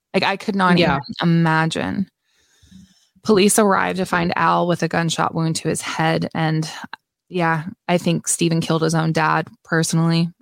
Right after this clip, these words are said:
Speaker 1: Like, I
Speaker 2: Yeah, he should totally let that weigh on him, of course.
Speaker 1: Yeah.
Speaker 2: Ugh.
Speaker 1: But we're not done yet with Stephen's shitty behavior.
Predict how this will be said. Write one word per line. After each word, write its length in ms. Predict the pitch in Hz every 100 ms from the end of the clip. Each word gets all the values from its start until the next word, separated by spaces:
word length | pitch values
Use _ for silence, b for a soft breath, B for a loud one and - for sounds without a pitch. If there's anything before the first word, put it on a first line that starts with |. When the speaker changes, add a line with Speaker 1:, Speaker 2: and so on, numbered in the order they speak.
| _
Speaker 1:
Like, 220 | - 170 190
I 80 |
Speaker 2:
Yeah, 240 | 190 165 160
he 180 | 185 190
should 340 | - 185 156 - 214
totally 540 | - 180 165 160 156
let 260 | 151 160 156
that 200 | 151 147
weigh 180 | 156 151
on 160 | 147 147
him, 320 | 147 156 151
of 120 | 175
course. 500 | - 165 143 143 - - -
Speaker 1:
Yeah. 300 | 180 165 - - _ b b b b b b b b b _ _
Speaker 2:
Ugh. 200 | 208 160 B B B B B 247
Speaker 1:
But 100 | 339
we're 100 | 302
not 160 | 311 294
done 180 | 262 247
yet 200 | 185 -
with 100 | 190
Stephen's 340 | - 190 185
shitty 200 | - 175
behavior. 420 | 175 175 - -